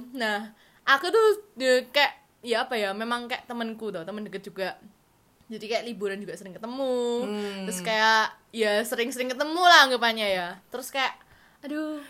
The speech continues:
Speaker 2: Tresno
Speaker 1: orang ini
Speaker 2: jalaran soko kulino.
Speaker 1: Apa
Speaker 2: Cinta
Speaker 1: itu?
Speaker 2: datang karena kebiasaan.
Speaker 1: Nah,
Speaker 2: Nah.
Speaker 1: bagus, <laughs> bagus. Nah, itu tuh bener-bener kayak yang bikin mengena gitu loh, Wing. Kayak liburan ketemu, sekolah ketemu,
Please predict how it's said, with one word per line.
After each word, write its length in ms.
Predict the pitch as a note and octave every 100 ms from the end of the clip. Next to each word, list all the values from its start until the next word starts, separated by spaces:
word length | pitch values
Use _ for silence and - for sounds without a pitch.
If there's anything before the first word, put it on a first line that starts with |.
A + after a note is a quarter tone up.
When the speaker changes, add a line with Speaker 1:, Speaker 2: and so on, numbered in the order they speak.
| -
Speaker 2:
Tresno 480 | - A#3+ C4 C4 B3
Speaker 1:
orang 160 | B3+ C4+
ini 60 | -
Speaker 2:
jalaran 540 | F#3 F3+ F3 F#3 G#3
soko 420 | A#3 A#3+ G3+ A3
kulino. 880 | A3+ A3+ A3+ A3+ A3 G#3+ F3+ E3+ E3 - _ _ _ _
Speaker 1:
Apa 100 | B3+
Speaker 2:
Cinta 480 | C#4+ D#4+ B3 D4 E4
Speaker 1:
itu? 120 | D#4
Speaker 2:
datang 300 | - - A#3+
karena 300 | A#3+ A3+ A3
kebiasaan. 720 | A3 F#3+ F#3+ F3+ - - - F3
Speaker 1:
Nah, 380 | A3 G#3+ G3+ G3
Speaker 2:
Nah. 100 | A#3+
Speaker 1:
bagus, 340 | C#4+ - G#3+ -
<laughs> 20 | -
bagus. 460 | A3+ A3 F#3 F#3 - B3
Nah, 200 | G#3+ G#3 - - -
itu 220 | - C#4 E4
tuh 180 | F#4+ F#4+
bener-bener 460 | C4+ B3+ A#3 B3 B3+
kayak 380 | C4 C#4+ C#4+ - - -
yang 180 | C#4 D#4
bikin 220 | A3+ A#3+
mengena 480 | C#4 D4+ E4 F4 D#4+
gitu 120 | D#4
loh, 200 | B3+ A#3
Wing. 220 | A3 A3+ A3
Kayak 240 | A#3+ -
liburan 460 | G#3 A3 F#3+ F#3+ F#3
ketemu, 460 | F#3+ B3+ E4 F4 F#4+
sekolah 420 | F4+ G#3 G3+ G3+
ketemu, 540 | - - E4 E4+ F4+